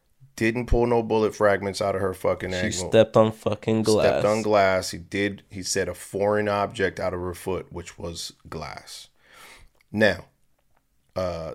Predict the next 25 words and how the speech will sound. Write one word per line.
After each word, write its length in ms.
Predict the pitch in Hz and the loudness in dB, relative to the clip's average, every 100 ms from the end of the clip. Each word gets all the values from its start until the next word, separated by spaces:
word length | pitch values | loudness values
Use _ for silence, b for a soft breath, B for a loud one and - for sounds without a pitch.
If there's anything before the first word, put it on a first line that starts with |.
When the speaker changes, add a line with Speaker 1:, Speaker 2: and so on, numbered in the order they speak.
| - | -4
Speaker 1:
they 100 | 92 | -2
also 300 | 85 82 87 | -2 -2 -4
say 320 | - 90 87 | -2 0 0
that 140 | 82 - | -2 -10
the 60 | |
police 500 | - 90 90 87 - | -6 -4 -2 -4 -4
had, 280 | 90 85 80 | -4 -6 -6
um, 460 | 80 73 71 - - - _ - | -8 -8 -10 -14 -20 -20 _ -8
went 180 | 92 90 | -4 -4
up 160 | 85 | -4
there 240 | 92 90 87 | 0 0 0
to, 680 | - 92 87 82 82 82 - b b b b b | -4 -6 -6 -6 -8 -10 -14 b b b b b
um, 500 | 90 87 82 82 - - | -2 -2 -4 -8 -14 -10
respond 480 | 95 - 101 95 90 | -8 -2 0 0 0
to 120 | 92 | -4
a 40 | 90 | -4
gunshot, 760 | 98 95 90 95 90 90 - _ _ - | 0 -2 0 0 2 0 -2 _ _ -8
blah, 180 | 101 | -4
blah, 140 | 87 87 | 0 0
blah, 160 | 92 | 0
blah, 300 | 85 78 71 - - - | -2 -4 -6 -8 -10 -10
this 180 | 87 82 | -8 -8
and 120 | 85 | -6
that. 200 | 76 60 - - - | -8 -10 -16 -16 0
Now, 320 | 104 92 | 2 2